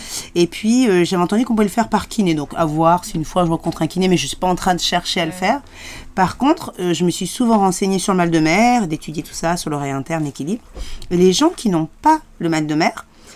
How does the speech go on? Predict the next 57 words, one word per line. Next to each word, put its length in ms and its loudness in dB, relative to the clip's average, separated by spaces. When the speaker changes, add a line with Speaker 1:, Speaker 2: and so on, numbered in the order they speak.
Speaker 1:
c'est 280 -10
déjà 360 -8
très 220 -8
rare, 300 0
mais 140 0
c'est 160 0
un 80 2
trouble 320 0
en 40 0
fait. 280 -4
Speaker 2:
Ouais. 120 -16
Speaker 1:
C'est 180 0
normal 320 6
de 80 2
l'avoir, 360 6
c'est, 340 -6
Speaker 2:
Ouais, 40 -4
Speaker 1:
c'est 140 -6
Speaker 2:
ouais, 80 -4
Speaker 1:
quand 60 -2
même 160 0
un 20 2
Speaker 2:
complètement. 240 -2
Speaker 1:
réflexe 160 -6
et 60 -8
tout. 120 -12
Speaker 2:
Complètement. 280 -14
Speaker 1:
Donc 120 6
du 100 0
coup, 140 6
je 80 4
me 80 6
dis, « 140 4
Je 80 6
suis 160 2
normale. » 680 8
<laughs> 300 -10
Et 140 -4
puis, 420 -4
euh, 320 -2
et 60 -2
puis 120 -2
non, 140 2
non, 140 2
c'est 140 -6
pas 120 -2
un 60 2
problème 220 -4
pour 120 -6
moi, 140 0
ça 100 -6
n'a 80 -6
jamais 240 -6
remis 240 -4
en 60 -6
question 360 -10
mon, 360 0